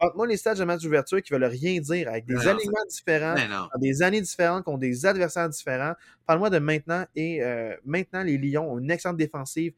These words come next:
Speaker 1: qui peut faire des stops. La
Speaker 2: Mm.
Speaker 1: défensive des Chiefs a été meilleure que je pensais. Le jeu au sol des deux équipes a été excellent et ça a été un jeu d'erreurs et c'est les erreurs qui ont fait, euh, dans le fond, vraiment qui ont, qui ont, qui ont décidé du match. Donc, c'est les erreurs de passes échappées,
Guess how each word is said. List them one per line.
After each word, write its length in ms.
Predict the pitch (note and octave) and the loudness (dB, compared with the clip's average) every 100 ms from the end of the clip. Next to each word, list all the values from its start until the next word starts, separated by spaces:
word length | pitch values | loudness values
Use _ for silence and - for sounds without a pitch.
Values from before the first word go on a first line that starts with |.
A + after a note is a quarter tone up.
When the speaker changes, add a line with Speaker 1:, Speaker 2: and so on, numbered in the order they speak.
| _ _ _ | _ _ _
Speaker 1:
qui 60 | |
peut 100 | - | -8
faire 180 | B2+ C#3+ | 0 2
des 120 | B2+ | 2
stops. 360 | A#2+ - F3 F3 _ _ _ _ C3+ | -2 2 2 2 _ _ _ _ -4
La 60 | |
Speaker 2:
Mm. 40 | C3 | -2
Speaker 1:
défensive 360 | C#3 C#3 F3+ | -2 -6 -6
des 120 | D3 B2+ | -8 -4
Chiefs 200 | F#3 D3+ | -2 -2
a 20 | |
été 160 | - C3 | -4 -2
meilleure 320 | D#3 E3+ F3 | 0 0 0
que 80 | C#3+ | -6
je 100 | - | -6
pensais. 460 | C#3 B2 D#3+ D#3+ - _ | -6 -4 -4 -4 -8 _
Le 100 | C3 | -2
jeu 120 | B2+ C#3 | 0 0
au 40 | |
sol 220 | C#3 E3 | 2 0
des 120 | C3+ | 2
deux 280 | B2 F#3+ F#3 | 0 0 2
équipes 240 | D#3 F3 D#3 | 2 0 0
a 40 | |
été 140 | B2 C#3 | 0 0
excellent 420 | B2+ C3+ C3 D3 - _ _ | 0 0 0 -2 -6 _ _
et 100 | D#3 | 0
ça 100 | D3+ | 2
a 40 | |
été 300 | A#2+ E3+ E3 - | 2 2 -2 0
un 140 | B2 | -2
jeu 240 | B2 C3 E3+ | 0 2 2
d'erreurs 580 | B2 F3 C#3+ C#3 D#3+ D#3 _ _ | 6 4 6 2 0 -6 _ _
et 80 | D#3 | -4
c'est 140 | D#3+ A#2+ | 0 -2
les 200 | A#2 C#3+ | 2 2
erreurs 280 | C3+ D#3 | 2 -2
qui 80 | E3 | -4
ont 100 | A#2 | -8
fait, 260 | G#2+ D3+ D3 _ _ _ | -2 -2 -2 _ _ _
euh, 380 | A2+ A2 A2 A2 A#2 - _ - | -4 -2 -2 -4 -8 -12 _ -2
dans 80 | |
le 60 | B2 | -2
fond, 220 | D3+ C#3+ | 0 -4
vraiment 340 | G#2 B2+ C3 D#3 | -2 -2 0 -2
qui 100 | C3+ | -4
ont, 140 | A#2 | -6
qui 120 | - | -6
ont, 180 | A#2 A2 _ _ _ - | -8 -8 _ _ _ -6
qui 60 | |
ont 80 | B2+ | -2
décidé 320 | D#3 G#3 A3 | 0 -2 -4
du 120 | E3 | -4
match. 380 | D#3 D#3 - - - | -2 -2 -4 -12 -8
Donc, 180 | C3 | -8
c'est 80 | C3+ | -2
les 160 | C3 C3 | 0 2
erreurs 180 | B2+ D3 | 2 2
de 60 | |
passes 240 | - E3+ F3+ | 2 0 -2
échappées, 460 | D#3 C#3+ - E3 | -2 -2 0 -4